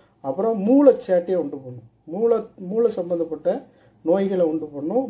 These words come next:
மூலத்துல நிறைய வகைகள் இருக்கு. அந்த மூளை கடுப்பு, மோஷன் ரத்தமா போறது, அல்லது வந்து ப-, அடிக்கடி மோஷன் போறது, இந்த மாதிரி கம்ப்ளைண்ட்ஸை உண்டு பண்ணிக்கிட்டே இருக்கும். அடுத்தாக்குல முடி உதிரும், நல்லா கவனிச்சு பார்த்தீங்கன்னா தெரியும். இது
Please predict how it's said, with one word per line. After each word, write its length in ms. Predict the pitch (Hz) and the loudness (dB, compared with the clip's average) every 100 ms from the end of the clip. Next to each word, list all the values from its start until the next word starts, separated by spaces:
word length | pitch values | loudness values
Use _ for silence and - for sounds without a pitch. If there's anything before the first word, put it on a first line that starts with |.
| 180 | 0
மூலத்துல 500 | 240 233 196 196 254 180 | 2 2 0 -2 -2 0
நிறைய 180 | 160 190 | 0 0
வகைகள் 340 | 170 175 165 160 | -2 -4 -6 -8
இருக்கு. 260 | 143 - 262 - _ _ _ | -12 -6 -6 -6 _ _ _
அந்த 160 | 165 202 202 | -6 -2 2
மூளை 220 | 226 247 202 180 | 4 4 4 2
கடுப்பு, 360 | 170 175 170 170 170 - _ _ 160 | 0 0 -4 -2 -4 -10 _ _ -2
மோஷன் 420 | 185 233 226 190 | 0 2 0 -2
ரத்தமா 360 | 165 165 190 190 175 | -4 -2 -4 -4 0
போறது, 400 | 160 156 147 151 156 - _ _ - | 0 0 -2 -6 -8 -12 _ _ -8
அல்லது 240 | 160 196 190 | -2 0 0
வந்து 200 | 175 208 196 | 0 -2 -4
ப-, 180 | 170 156 156 _ _ - | -6 -10 -10 _ _ -2
அடிக்கடி 400 | 185 202 220 185 170 | -2 0 0 0 0
மோஷன் 260 | 180 185 165 | 0 -2 0
போறது, 320 | 160 151 151 151 160 170 | 0 0 -4 -6 -8 -6
இந்த 140 | 196 185 | -4 0
மாதிரி 160 | 190 196 | -2 -2
கம்ப்ளைண்ட்ஸை 420 | 175 175 170 160 196 | -6 -4 -4 -4 -6
உண்டு 180 | 160 165 156 | -4 -6 -4
பண்ணிக்கிட்டே 340 | 160 - 156 | -6 -4 -4
இருக்கும். 240 | 139 - _ _ _ _ 160 | -4 -14 _ _ _ _ -6
அடுத்தாக்குல 460 | - 190 165 208 196 208 | 0 2 2 0 0 2
முடி 200 | 262 277 226 185 | 4 4 4 2
உதிரும், 300 | 190 175 - _ _ - | 2 0 -6 _ _ -8
நல்லா 260 | 156 196 208 170 | -2 0 0 0
கவனிச்சு 300 | 170 170 - | -2 -2 -12
பார்த்தீங்கன்னா 420 | 160 160 147 165 139 | -10 -8 -6 -6 -8
தெரியும். 300 | 127 117 - _ _ _ _ _ _ _ _ _ - | -12 -14 -18 _ _ _ _ _ _ _ _ _ -6
இது 180 | 185 | 0